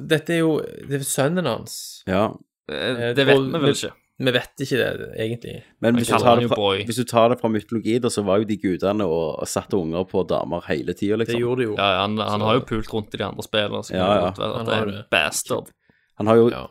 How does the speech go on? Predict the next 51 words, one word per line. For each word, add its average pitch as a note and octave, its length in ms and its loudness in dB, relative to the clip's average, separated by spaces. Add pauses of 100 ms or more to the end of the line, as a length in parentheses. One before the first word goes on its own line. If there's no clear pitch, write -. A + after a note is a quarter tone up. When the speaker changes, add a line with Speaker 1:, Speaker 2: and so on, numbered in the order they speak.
Speaker 2:
trikant G#2+ 560 -2
i A2 80 -4
hver G2 180 0
eneste F#2+ 300 -4
spill, A2 400 2
så G#2+ 140 -6
Speaker 1:
Han - 100 -4
Speaker 2:
en F2+ 60 2
Speaker 1:
har F#2+ 80 2
Speaker 2:
eller A2 120 2
annen G#2 140 2
Speaker 1:
det. G2 80 -2
Speaker 2:
gang F2+ 180 -2
Speaker 1:
Med F#2 120 -4
Speaker 2:
må A2 40 0
det A2+ 80 0
Speaker 1:
sånn F#2+ 120 0 (100)
Speaker 2:
skje G#2 80 0
et G2+ 160 4
Speaker 1:
stryk - 20 -6
i G#2+ 60 -6
Speaker 2:
eller G#2+ 160 -4
annet. - 220 -8
Speaker 1:
sinne. A#2 140 -12 (280)
Speaker 2:
Ja. F2+ 260 -2 (540)
Speaker 1:
Men, C3+ 320 0
eh, - 480 -18 (720)
her C3+ 260 2
er C3+ 80 4
det C3+ 80 2
jo, C3+ 140 2
altså B2+ 180 -2
settingen C#3 340 -4
her A2+ 120 -4
var A2+ 140 0
jo, A2+ 40 2
det A2+ 80 -2
var A#2 80 -4
snø, C3 480 -4 (160)
det A2+ 100 -2
var A#2 120 2
nordisk, C3+ 680 -2 (340)
Speaker 2:
Ja. G#2+ 260 6
Speaker 1:
det - 60 -4
var, A2 240 -2 (320)
de C3 80 -4
hadde A#2 260 -2
på A#2+ 160 2
seg A#2+ 160 -6
sånn G2+ 260 -8
pelts, - 680 -6